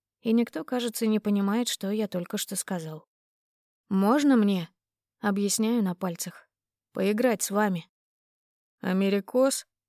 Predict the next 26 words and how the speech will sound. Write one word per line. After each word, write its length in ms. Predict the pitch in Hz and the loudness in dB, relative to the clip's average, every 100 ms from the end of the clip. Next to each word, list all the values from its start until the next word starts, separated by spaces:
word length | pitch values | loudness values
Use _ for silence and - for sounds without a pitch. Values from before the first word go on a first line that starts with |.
| _ _ _ - | _ _ _ -10
Это 200 | 277 294 | -4 0
единственное, 720 | 277 214 240 - 233 220 196 | 0 2 2 2 2 2 0
что 180 | - 208 | 0 0
мне 180 | 208 208 | 2 2
удаётся 520 | 208 208 196 190 202 | 2 0 -2 -2 -2
разобрать, 680 | 202 202 185 180 - - _ | -2 -2 -2 -4 -8 -16 _
потому 340 | - 214 220 240 | -4 2 4 2
что 220 | - 226 | 0 -2
далее 480 | 208 262 262 196 190 | 0 2 2 2 2
идёт 240 | 190 226 | 0 0
набор 360 | 226 214 247 233 | 0 0 0 0
непонятных 680 | 208 220 220 254 - 196 - | 0 0 -2 -2 -4 -6 -4
грубоватых 600 | 208 208 220 247 220 - | -2 0 0 -2 -6 -6
слов, 420 | - 240 226 - _ | -2 -2 -4 -10 _
которые 400 | - 196 190 190 | -8 -4 0 2
могут 320 | 196 208 196 208 | 4 2 0 -2
обозначать 560 | 202 202 214 208 254 | 0 0 0 -2 -4
что 220 | - - | -4 -2
угодно. 540 | 185 208 190 175 170 165 _ _ | -2 -2 -2 -4 -4 -8 _ _
От 180 | 196 190 | -4 0
«добро 320 | 208 214 220 | 0 2 0
пожаловать» 640 | 208 220 208 254 240 180 170 | 2 0 0 0 0 -2 -4
до 220 | 185 180 _ | -4 -4 _
«пошёл 360 | - 208 254 220 | -6 -2 0 0
к 80 | - | -2
чёрту». 480 | - 202 170 170 | -4 -4 -4 -10